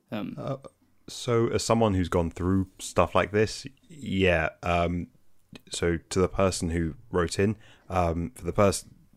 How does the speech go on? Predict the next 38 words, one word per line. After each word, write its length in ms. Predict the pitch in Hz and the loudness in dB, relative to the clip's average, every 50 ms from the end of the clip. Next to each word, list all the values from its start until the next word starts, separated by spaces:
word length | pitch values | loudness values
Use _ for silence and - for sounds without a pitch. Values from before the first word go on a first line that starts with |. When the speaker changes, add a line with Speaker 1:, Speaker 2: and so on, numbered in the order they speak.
| - 104 | -8 -4
Speaker 2:
who 260 | 98 90 85 90 85 | -2 -2 0 0 -2
said 360 | - - - 95 92 82 80 | 0 0 0 0 0 0 2
that 220 | 90 87 80 - - _ _ _ _ _ _ _ | 0 0 0 0 -6 _ _ _ _ _ _ _
you're 320 | - 90 87 90 90 82 | -4 0 2 2 2 2
trying 240 | - - 92 87 85 | 2 2 2 2 2
to 40 | 87 | 2
make 200 | 87 85 82 - | 2 0 0 -2
yourself 400 | 87 - 92 82 78 - - - | -2 -2 0 -2 -2 -2 -8 -8
seem 200 | - - 90 85 | -6 -4 -4 -2
more 100 | 82 82 | -2 0
white, 240 | 85 92 98 107 - - - - - - | 2 2 2 2 0 -6 -18 -20 -20 -20
f-, 100 | - - - - - 1017 | -10 -8 -6 -4 2 4
'em, 180 | 202 208 214 202 - _ _ _ - | 4 4 4 2 -4 _ _ _ -20
f-, 360 | - - - 988 988 988 - | -20 -10 -8 -6 -4 0 2
'em, 240 | 98 90 90 90 - - _ - - | 2 2 0 -2 -4 -10 _ -20 -20
f-, 140 | - - - - - - 104 | -6 -4 -4 -2 0 2 2
'em, 200 | 95 90 90 - - - | 2 2 0 -4 -6 -4
and 380 | 101 95 95 92 90 90 - | 0 0 2 2 2 0 -2
f-, 160 | - - - - - - - - | -6 -6 -6 -4 -4 -2 -4 -4
'em. 160 | 78 76 71 - _ _ _ _ _ _ _ | -4 -6 -8 -12 _ _ _ _ _ _ _
Um, 440 | - 90 85 85 82 82 82 85 85 - _ _ - | 0 2 2 2 2 0 -2 -6 -8 -10 _ _ -4
if 160 | - 90 - | -4 -2 2
they 100 | - 98 | 4 6
are 140 | 98 98 98 | 8 8 6
a 60 | 92 | 6
person 380 | - - 95 90 82 - - 85 | 6 4 4 4 4 2 -2 -4
of 120 | 78 - | -4 -2
colour, 340 | - - 120 135 156 170 - - _ - - - - - _ - | 0 2 4 4 4 2 0 -4 _ -20 -20 -20 -20 -20 _ -2
um, 520 | - 87 82 85 82 82 80 82 80 - - - - _ _ | 2 2 4 4 4 2 2 0 -4 -4 -8 -14 -20 _ _
maybe 300 | 92 92 92 87 87 85 | 4 4 4 6 4 2
they're 260 | 76 90 92 95 98 | 4 6 6 6 8
going 260 | - - 92 92 95 - | 6 6 4 4 4 2
through 160 | - 110 95 | 2 2 2
some 160 | - - 95 | 2 2 2
identity 520 | 90 87 92 98 98 90 - - - 92 | 2 4 4 2 2 0 0 0 0 0
things 460 | 85 - - - 113 120 135 131 127 - | 0 0 4 6 6 6 6 4 2 2
or 320 | - 87 80 80 80 76 | 0 2 2 4 2 2
Speaker 1:
Mm. 180 | 80 76 - | 0 -2 -4